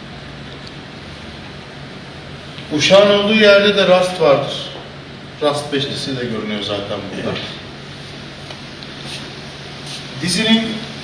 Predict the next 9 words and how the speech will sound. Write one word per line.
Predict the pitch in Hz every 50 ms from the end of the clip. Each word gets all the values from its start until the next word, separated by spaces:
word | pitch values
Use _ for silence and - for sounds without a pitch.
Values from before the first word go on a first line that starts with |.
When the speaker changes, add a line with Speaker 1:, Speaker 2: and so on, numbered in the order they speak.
| - - - - - -
Speaker 1:
genişlemesi | - - - - - 214 214 208 214 208 220 214 240
ise | 233 - - - 190 196 220 240 208 - - - - - - - - - - - - 135 143
muhayyer | 160 165 190 196 196 196 208 226 233 233 220 196
perdesi | 190 185 180 185 185 180 - 185
üzerine | 202 202 185 180 180 175 175 185 208 233 240 233 226 - 220 160
uşak | - - - 208 214 208 208 -
dörtlüsünün | - 170 160 - - - 156 - - - 156 165 160 - 98 - - - - - - - 110 107
eklenmesi | - - 104 98 92 92 90 87 85 - - 76 71 - - - - - - - - - - - - - - - - - - - - - -
gerçekleşiyor. | - 78 - - - - - - - - - -